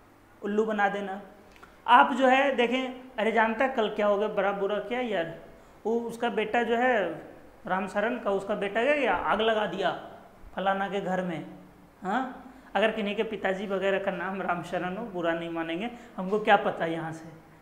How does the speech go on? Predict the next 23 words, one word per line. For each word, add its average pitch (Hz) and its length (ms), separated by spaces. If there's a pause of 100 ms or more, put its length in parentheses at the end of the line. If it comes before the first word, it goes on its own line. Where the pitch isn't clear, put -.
ठीक, 208 240
दिख 202 280
थोड़े 220 200
रहे 220 140
display 196 480
के, 175 80
हाँ, 170 280
कौन 175 160
कौन 165 220
देख 170 200
रहे 175 80
हैं, 165 60
उनका 170 120
क्या 170 220
है, 160 80
तो 180 100
इसलिए 247 460 (120)
ये 196 100
सिर्फ 233 400 (220)
समझाने 175 460
के 160 80
लिए 147 160
था। - 180